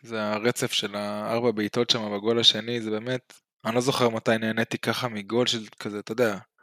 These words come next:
כמו שהיה את השידור של, אה, רדיו חיפה, "לא, לא, לא", ואז הקן הזה, והכל מתפוצץ, וזה גם היה גול של ש-, אה, שני גולים תוך, אה, שתי דקות, או שלוש דקות, או משהו כזה,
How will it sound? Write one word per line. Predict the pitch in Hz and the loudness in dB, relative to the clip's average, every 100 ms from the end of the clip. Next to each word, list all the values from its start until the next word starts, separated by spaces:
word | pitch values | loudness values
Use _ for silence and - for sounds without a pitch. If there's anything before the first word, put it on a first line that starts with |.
| _ - | _ -4
כמו | 120 | 2
שהיה | 127 117 | 4 4
את | - | 4
השידור | - 117 123 113 | 2 2 -2 0
של, | - 110 107 | 0 0 -2
אה, | 104 104 104 107 - - 110 | -4 -6 -8 -10 -14 -4 -4
רדיו | 110 | -2
חיפה, | 107 127 117 - | 0 0 0 -4
"לא, | 127 196 170 127 | 0 2 2 2
לא, | 143 208 165 123 139 | 6 6 4 0 -2
לא", | 202 180 147 131 | 0 0 -6 0
ואז | 120 120 | 2 2
הקן | 113 135 139 139 | 2 4 4 2
הזה, | 117 110 107 113 - - - - | 0 -2 -2 -6 -16 -20 -20 -10
והכל | - 147 | 6 6
מתפוצץ, | 147 143 - 127 - 147 131 - - - - | 6 0 0 0 8 8 8 4 -2 -2 -2
וזה | 110 110 107 104 | 2 2 2 0
גם | 107 | 2
היה | 113 120 117 | 6 6 4
גול | 107 123 117 | 4 6 6
של | - 110 107 107 _ _ _ | 2 2 -2 -10 _ _ _
ש-, | - - - - _ 113 | -10 -10 -20 -20 _ -2
אה, | 107 | 0
שני | - 120 | 0 0
גולים | 117 117 | 0 -2
תוך, | - 117 - | -2 -2 0
אה, | 110 104 | 0 0
שתי | - 120 | 0 0
דקות, | 110 - 156 147 110 | -2 2 2 2 0
או | 104 | -2
שלוש | - 117 | -2 -2
דקות, | 113 110 139 127 | -4 -2 -2 -2
או | 110 | -6
משהו | 110 - | -6 -4
כזה, | 110 107 | -4 0